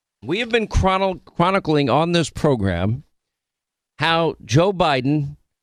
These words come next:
abandoned, because of the climate alarmist cultists that run his party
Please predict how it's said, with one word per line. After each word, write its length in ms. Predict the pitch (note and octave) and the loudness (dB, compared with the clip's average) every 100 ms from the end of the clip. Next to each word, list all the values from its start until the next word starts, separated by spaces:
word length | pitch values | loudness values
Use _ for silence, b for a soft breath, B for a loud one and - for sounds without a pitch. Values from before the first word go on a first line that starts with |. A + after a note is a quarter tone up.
| - | -4
abandoned, 880 | C3+ B2+ F3 F3+ D3+ A2+ A#2 C#3+ - _ _ _ _ | -2 0 0 2 2 0 0 -4 -8 _ _ _ _
because 360 | - B2 E3+ C3+ | -2 0 2 2
of 140 | C#3+ | 0
the 100 | A#2 | -2
climate 680 | C3+ - D#3 E3 F3+ F3+ - - | -6 -2 0 0 0 -2 -4 -2
alarmist 800 | C#3+ D3 D3+ D#3 C#3+ - - - _ _ - | 0 0 0 0 0 -2 -6 -8 _ _ -4
cultists 840 | - F3+ F3 - A2+ A2 - - - | 2 2 0 -2 -2 -2 -4 -6 -6
that 200 | - C3+ | -2 0
run 220 | - D3+ D#3+ | 2 0 2
his 240 | D#3 C#3 | 0 -2
party 640 | - D#3 D#3+ A2+ F#2+ A#2 | -2 0 0 0 -2 -4